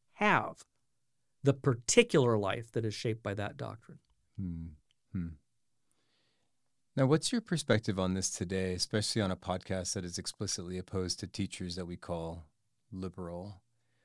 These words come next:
Speaker 2: What kind of diversity of opinion, then, should the church tolerate?
Speaker 1: Mm-hmm.
Speaker 2: And what should we not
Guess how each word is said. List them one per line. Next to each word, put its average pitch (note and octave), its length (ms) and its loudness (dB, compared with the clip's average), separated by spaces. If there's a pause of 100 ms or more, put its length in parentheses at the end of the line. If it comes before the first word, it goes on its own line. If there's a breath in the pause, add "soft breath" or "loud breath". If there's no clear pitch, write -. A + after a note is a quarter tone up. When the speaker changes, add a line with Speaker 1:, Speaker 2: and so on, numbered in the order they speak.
(120)
Speaker 2:
What B2+ 100 2
kind D#3+ 180 4
of D#3 120 4
diversity A#2 680 2
of F2+ 120 -2
opinion, F2+ 680 -2
then, E2+ 360 -6 (400)
should - 240 -2
the G2 100 -2
church - 380 -4
tolerate? E2 760 -6
Speaker 1:
Mm-hmm. G#2+ 240 -4 (600 soft breath)
Speaker 2:
And F#2+ 260 -4
what G#2 140 2
should G2+ 260 -2
we F#2 420 0 (640)
not F#2 640 -2